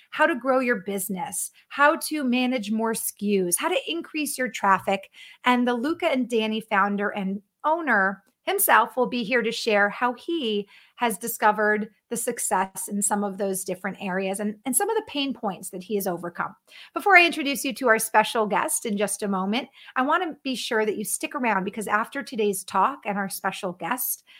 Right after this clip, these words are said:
I will, of course, be sharing our Engage News of the Week.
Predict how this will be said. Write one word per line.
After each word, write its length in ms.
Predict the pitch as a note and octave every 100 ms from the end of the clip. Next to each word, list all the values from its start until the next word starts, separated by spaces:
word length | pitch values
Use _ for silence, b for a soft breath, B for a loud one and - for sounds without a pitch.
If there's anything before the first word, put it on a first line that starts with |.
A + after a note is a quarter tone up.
| B -
I 80 | A#3+
will, 320 | A#3+ B3+ C#4+
of 180 | A#3+ -
course, 340 | - A#3+ A#3
be 140 | - A#3+
sharing 340 | - G#3 G3+
our 140 | F#3 F#3
Engage 600 | A#3+ A#3+ G#3+ A#3 G#3 - -
News 260 | F#3+ F#3
of 120 | E3+
the 80 | E3+
Week. 340 | F#3 A3+ -